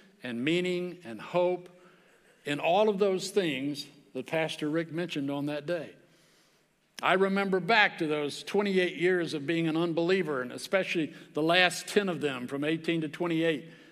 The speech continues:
I was seeking some kind of peace. I, I got into an occult group,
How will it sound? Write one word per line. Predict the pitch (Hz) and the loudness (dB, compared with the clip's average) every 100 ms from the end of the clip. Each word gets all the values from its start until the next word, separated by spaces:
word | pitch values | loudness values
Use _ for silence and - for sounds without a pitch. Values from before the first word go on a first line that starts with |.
| - _ _ _ _ _ _ _ - | -20 _ _ _ _ _ _ _ -2
I | 143 190 | 2 4
was | 180 - | 2 -2
seeking | - 262 254 208 160 160 214 233 - - - - _ _ | 2 2 2 0 0 0 0 -2 -6 -18 -20 -20 _ _
some | - 214 233 | -2 0 2
kind | 214 190 165 | 2 2 -2
of | 135 - | -4 0
peace. | 165 196 - | 2 2 2
I, | 170 151 - - | 0 0 -4 -4
I | 156 | 0
got | 175 185 | 4 4
into | 185 175 170 151 | 2 0 0 0
an | |
occult | 139 - - 190 202 202 - | -2 -4 -2 2 2 -2 2
group, | 190 208 208 - - | 4 4 0 -12 -18